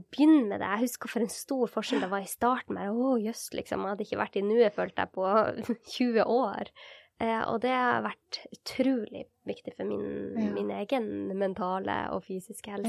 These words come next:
Speaker 2: Ja.
Speaker 1: Så det, det er en muskel, og så høres det så kjedelig ut. Jeg husker når andre fortalte meg, «Å, kanskje du skal prøve meditasjon.» Jeg bare, «Åh, snork, jeg holdt på å liksom,
Speaker 2: <laughs>
Speaker 1: ikke,
Speaker 2: Ja.
Speaker 1: det skal jeg ikke», liksom. Men så, det var en periode der jeg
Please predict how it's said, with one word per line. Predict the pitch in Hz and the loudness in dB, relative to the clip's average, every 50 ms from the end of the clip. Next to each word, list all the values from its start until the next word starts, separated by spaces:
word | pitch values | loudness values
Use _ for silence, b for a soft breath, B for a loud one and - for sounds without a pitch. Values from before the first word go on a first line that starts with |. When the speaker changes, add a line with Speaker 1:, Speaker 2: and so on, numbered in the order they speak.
| 220 | 2
Speaker 2:
Ja. | 214 - 208 214 B B B B B B B B B B | 2 2 0 -2 B B B B B B B B B B
Speaker 1:
Så | - - 233 | 2 6 6
det, | 269 - - - 214 | 6 6 6 2 0
det | - - - - | 0 0 4 6
er | 285 285 262 | 6 6 6
en | 233 220 220 - - | 6 4 2 0 0
muskel, | 226 269 277 - - - 214 202 - - - | 0 0 0 0 -4 -6 -4 -4 -4 -6 -8
og | 233 - | -6 -2
så | 247 226 | -2 -2
høres | 208 262 262 262 240 - | 0 0 0 0 0 -4
det | 220 208 | -10 -10
så | - 214 - | -10 -10 -10
kjedelig | - - - 277 269 285 254 233 208 | -10 -4 2 4 4 4 4 2 0
ut. | - 220 | 0 0
Jeg | 233 | -2
husker | 226 - 254 226 | 0 2 2 0
når | 220 - - | 0 0 0
andre | 233 233 247 254 240 214 | 0 0 2 2 0 -2
fortalte | - - 240 214 208 - 226 | -4 -4 -6 -6 -6 -6 -6
meg, | 226 | -6
«Å, | - 262 277 294 294 | -6 -4 -4 -4 -4
kanskje | - 311 294 - 302 | -2 -4 -2 -2 -4
du | 277 | -4
skal | - - 254 - | -4 -6 -10 -8
prøve | - - 262 254 | -4 -4 -4 -2
meditasjon.» | 247 240 233 226 - - 226 - 247 233 | 0 -2 -2 -2 -4 -8 -6 -4 -4 -4
Jeg | 233 - - - - - - - 220 | -4 -6 -20 -20 -20 -20 -16 0 2
bare, | 214 208 - - - - | 2 2 2 0 -2 -8
«Åh, | - - - - | -8 -8 -8 -10
snork, | - - - - 226 233 208 - - - | -12 -10 -4 0 0 0 0 -2 -6 -2
jeg | 208 196 | 0 2
holdt | 208 196 196 - | 2 0 2 6
på | 277 - | 6 6
å | - 208 202 | 6 4 0
liksom, | 202 214 208 196 196 - - - 381 - B B B | 0 2 4 4 4 4 6 4 2 2 B B B
Speaker 2:
<laughs> | B B B | B B B
Speaker 1:
ikke, | - 254 | 4 4
Speaker 2:
Ja. | 240 240 285 | 6 8 8
Speaker 1:
det | 285 | 6
skal | 285 - - 311 339 277 - - | 6 4 6 10 10 10 10 10
jeg | - 247 247 254 262 - - | 8 6 6 6 4 -2 -6
ikke», | - - - - 359 294 190 190 | -6 -6 2 4 4 4 4 2
liksom. | 196 208 208 208 226 | 0 -2 -2 0 0
Men | 240 240 240 | 0 0 0
så, | - 262 247 240 - 185 185 175 B B B B _ - | 0 0 0 0 -2 -6 -12 -12 B B B B _ -4
det | - 240 | -4 0
var | 277 311 311 | 2 4 2
en | 240 214 | 2 2
periode | 208 190 196 196 202 190 - 190 | 0 -4 -2 -4 -4 -6 -6 -6
der | 202 208 202 | -4 -4 -4
jeg | 202 202 196 190 | -4 -6 -6 -8